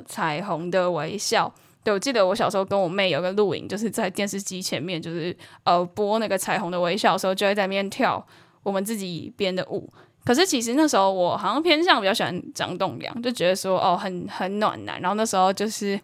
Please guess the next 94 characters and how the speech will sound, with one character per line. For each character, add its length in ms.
跟 140
人 100
家 140
去 100
唱 300
歌， 120
就 120
一 100
定 160
会 100
唱 240
什 140
么 160
“当 220
你 120
孤 220
单， 180
你 120
会 100
想 240
起 220
谁”， 340
是 80
这 80
样 100
吗？ 80
对， 160
没 220
错， 320
之 200
类 200
的。 120
然 140
后， 80
然 140
后 120
那 120
时 80
候 120
我 180
跟 140
我 100
妹 220
其 120
实 80
就 140
有 80
讨 220
论 220
说， 360
诶， 80
不 100
是 120
那 100
时 180
候 80
啊， 180
反 140
正 120
就 40
是 120
最 280
近， 180
因 100
为 60
我 140
跟 140
我 60
妹 140
那 100
时 80
候 60
是 100
一 60
起 140
看 240
的。 100
我 60
们 140
最 140
近 120
就 80
是 140
她 240
确 260
诊， 180
然 100
后 40
我 60
打 100
电 120
话 100
给 120
她， 300